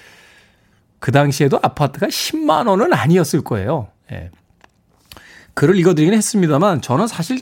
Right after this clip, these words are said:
기억나는 게 팔십 년대 한 중후반 정도의 물가예요.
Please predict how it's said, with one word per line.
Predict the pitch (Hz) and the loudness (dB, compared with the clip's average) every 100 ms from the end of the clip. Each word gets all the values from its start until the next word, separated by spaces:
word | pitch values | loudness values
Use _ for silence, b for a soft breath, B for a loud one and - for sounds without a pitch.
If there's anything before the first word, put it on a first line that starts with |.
| - | -10
기억나는 | - 165 170 151 131 | -2 0 2 2 0
게 | 208 | -2
팔십 | 220 - 220 - | -4 -8 -8 -4
년대 | 247 233 196 214 | -2 -2 -2 -2
한 | 202 294 302 _ b b b b b - | -2 -4 -8 _ b b b b b -12
중후반 | - 175 220 277 277 247 | 0 0 2 0 0 2
정도의 | 214 196 151 139 | 2 2 2 0
물가예요. | 107 135 - 139 95 156 98 | 0 -4 -2 -2 -2 -4 -8